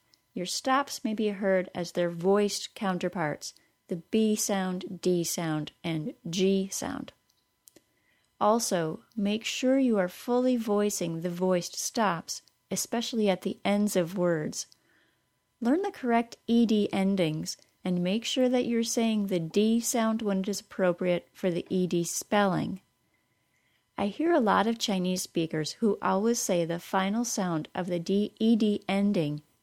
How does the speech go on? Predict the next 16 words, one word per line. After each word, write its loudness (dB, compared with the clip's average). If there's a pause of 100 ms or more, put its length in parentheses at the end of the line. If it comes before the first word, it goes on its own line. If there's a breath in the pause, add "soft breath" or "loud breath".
as -4
a -4
T 0
sound. -2 (960)
It -2
should 2
only 0
sound 2
like 0
a -2
T -2
sound -2 (300)
some 2
of 4
the 2
time, -4